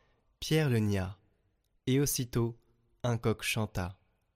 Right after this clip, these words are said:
Alors on emmène Jésus de chez Caïphe au prétoire. C'était le matin. Ceux qui l'avaient amené n'entrèrent pas dans le prétoire,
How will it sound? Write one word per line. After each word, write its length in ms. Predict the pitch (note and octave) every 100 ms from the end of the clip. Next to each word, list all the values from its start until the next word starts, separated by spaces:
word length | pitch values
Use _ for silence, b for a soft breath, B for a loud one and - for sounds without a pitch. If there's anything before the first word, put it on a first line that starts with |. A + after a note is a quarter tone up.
| _ _ _ _ _ _ _ _ _ _
Alors 360 | B2+ C3+ E3 D3
on 140 | C#3+
emmène 300 | C#3 D3 D3
Jésus 400 | B2+ B2+ A#2+ D3+
de 100 | B2+
chez 200 | G#2+ A#2
Caïphe 600 | G#2+ A2+ A2 B2+ - - - _
au 120 | B2
prétoire. 680 | A#2+ A2+ - G#2 F2 D#2+ - _ _ _ _ _ _ _ -
C'était 280 | B2+ A#2+
le 120 | A#2+ A#2
matin. 380 | A2+ - F#2+ - _ _ _ _ _ _ _ _ _ _ _ _
Ceux 140 | - A#2+
qui 140 | -
l'avaient 340 | A#2+ A2+ B2 B2
amené 460 | A2+ A2+ A#2 C3
n'entrèrent 500 | A#2+ A2+ - B2 -
pas 200 | - A#2+
dans 120 | A2
le 100 | G2+
prétoire, 680 | F#2+ G2+ - G2+ F2+ F2+ -